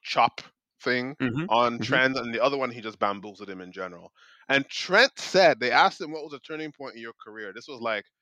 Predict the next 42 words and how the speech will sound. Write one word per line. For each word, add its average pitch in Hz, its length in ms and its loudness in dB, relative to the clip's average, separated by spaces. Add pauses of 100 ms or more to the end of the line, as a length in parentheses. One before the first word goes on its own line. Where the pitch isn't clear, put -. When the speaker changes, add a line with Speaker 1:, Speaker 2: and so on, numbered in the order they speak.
(280)
Speaker 1:
either 127 180 -6
last 127 420 4
season 190 500 -12
or 127 120 -14
the 120 80 -14
season 135 340 -12
before 120 360 -14
when 110 180 -6
he 120 100 -14
was 104 320 -12 (280)
elite 107 360 -2
and 95 120 -16
really 92 240 -14
good. 85 200 -14 (420)
And 127 120 -2
he 123 60 -2
said, 120 320 2 (480)
"Ra-, 131 240 4 (180)
that 135 300 6
lesson 120 460 2
that 104 100 -8
Marcus 113 420 -12
Rashford 104 380 -8 (100)
taught 101 220 -8
me 92 200 -18
was 90 180 -20
a 92 40 -20 (100)
tur-, - 180 -20
was 92 120 -20
a 95 60 -20
turning 104 280 -18
point 95 260 -18
in 92 80 -18
my 90 120 -12 (100)
career." 87 420 -16
I'm 165 120 -8
like, 160 260 2
"Mate, 208 380 6
you 214 60 -8
didn't 262 200 -8
learn 190 200 -4
a 113 80 -10